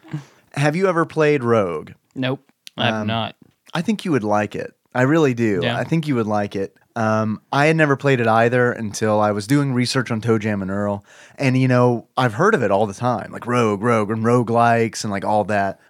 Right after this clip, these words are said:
Speaker 2: I, I know, like, what the general idea is. I get the concept,
Speaker 1: Mm-hmm.
Speaker 2: but I never actually played the game. Uh, there is a browser version online that you can just play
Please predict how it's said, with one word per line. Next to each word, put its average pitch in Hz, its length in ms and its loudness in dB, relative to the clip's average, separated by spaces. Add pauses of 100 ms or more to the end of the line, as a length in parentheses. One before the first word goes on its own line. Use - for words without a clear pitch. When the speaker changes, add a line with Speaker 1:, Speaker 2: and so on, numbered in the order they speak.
(100)
Speaker 2:
I, 196 300 -2
I - 20 4
know, 175 300 4
like, 127 320 0
what 123 280 0
the 110 100 -6
general 104 580 -2 (260)
idea 117 540 2
is. 80 260 -10
I 117 60 -4
get 135 160 0
the - 80 -8
concept, 120 460 -2
Speaker 1:
Mm-hmm. 120 80 -8
Speaker 2:
but 104 80 -4
I 98 80 -2
never 117 500 0
actually 101 460 -4
played 90 320 -2
the 90 80 -6
game. 90 400 -2 (280)
Uh, 117 160 0
there 143 220 2
is 165 100 -2
a 139 60 2
browser 110 540 0
version 123 560 -2 (160)
online 110 580 0
that 101 60 -6
you 98 80 -6
can 98 80 -6
just 95 160 -12
play 98 420 -2